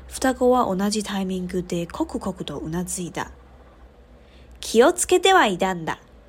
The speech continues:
普通に歩いてたんだよ、普通に。そしたらいきなりバキッと。」清瀬はふんと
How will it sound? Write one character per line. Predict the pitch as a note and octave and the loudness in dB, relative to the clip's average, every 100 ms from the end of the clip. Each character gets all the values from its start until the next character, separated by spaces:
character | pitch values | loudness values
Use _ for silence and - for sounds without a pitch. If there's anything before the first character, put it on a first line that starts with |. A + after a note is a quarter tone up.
| _ _ - | _ _ -14
普 | - | -12
通 | E3 A#3 D#4+ F4+ F#4+ | -6 0 4 6 6
に | F#4 | 6
歩 | E4+ E4+ | 6 6
い | E4+ | 4
て | E4+ | 4
た | E4+ E4 | 2 2
ん | |
だ | G3+ E3 | 0 0
よ、 | E3+ A3 | 0 0
普 | - | -4
通 | - F3+ F3 | -6 -4 -2
に。 | E3+ E3+ - - - - - - | -2 -4 -6 -16 -20 -20 -20 -8
そ | - E4 | 0 2
し | - | 4
た | F#4+ | 4
ら | E4 | 4
い | G3 | 2
き | F3+ C#4 | 0 0
な | C#4+ | 2
り | C#4+ A#3+ | 2 2
バ | G#3+ | 0
キ | G#3 F4+ | 4 6
ッ | C5+ - - | 4 0 4
と。」 | G3 D3 - _ _ _ _ _ _ _ _ - - - - | 4 4 -4 _ _ _ _ _ _ _ _ -20 -20 -20 -10
清 | - A#3+ F#3+ | 2 2 2
瀬 | - E3 | -4 -10
は | D3+ D3 | -12 -14
ふ | - - D4 | -8 -4 -2
ん | D#4+ | -2
と | D#4+ F3 | -2 -4